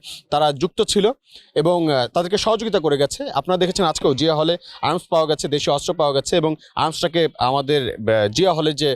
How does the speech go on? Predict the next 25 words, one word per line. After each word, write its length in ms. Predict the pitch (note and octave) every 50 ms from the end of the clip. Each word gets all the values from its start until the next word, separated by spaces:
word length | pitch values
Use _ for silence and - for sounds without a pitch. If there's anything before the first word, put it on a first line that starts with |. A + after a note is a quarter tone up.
| - _ _ _ -
প্রভোস্ট, 420 | - A3 F#3+ F#3+ F#3+ - - - -
তিনি 280 | F#3+ F#3 F#3 F#3 E3+ D3
নিজ 200 | D3+ D#3+ D#3 D3+
দায়িত্বে 220 | F3 D#3+ - F3+
সরিয়ে 260 | - - A3 G#3+ F#3+
ফেলেছে। 360 | - D3 B2 G#2+ - - - - - - - - _
তো 80 | - D#3+
আপনারা 420 | D#3 - - F3 F3+ F3+ F3+ E3+ C#3 C3+
যখন 160 | D#3 F3 G3+
সাংবাদিকরা 440 | - G3+ F#3 F3+ G3 F3+ F3+ F3 F#3+
গেছে, 200 | F3 F3 - F#3+
তখন 240 | - E3 - F#3+ E3+
কিন্তু 180 | E3+ D#3+ D#3
তাদেরকে 480 | D3+ D#3 D3 C#3+ C#3+ D3+ _ - D3+ D3
দেখায়নি। 440 | C3 B2+ C3+ - D3+ C#3+ A2 F#2+ - - - - - - - -
তো 60 | F3+
এই 300 | D#3 - F#3+ G#3 A#3 B3
রকম 300 | A3+ B3 - A#3+ A#3 G3
অনেক 240 | F#3 G3 A3 A3+ A3+
রকম 240 | A3 F#3+ A3 G#3 D#3+
ঘটনা 320 | C3 E3 G3 G3 G3+ F#3+
ঘটেছে, 420 | D#3+ D#3 E3+ G3+ F#3+ - - G3 E3+
এগুলো 260 | E3 D3+ D#3 E3+ E3+
আমরা 140 | E3 E3 C#3+
দেখেছি। 400 | D3 D3+ F#3 F3+ - - B3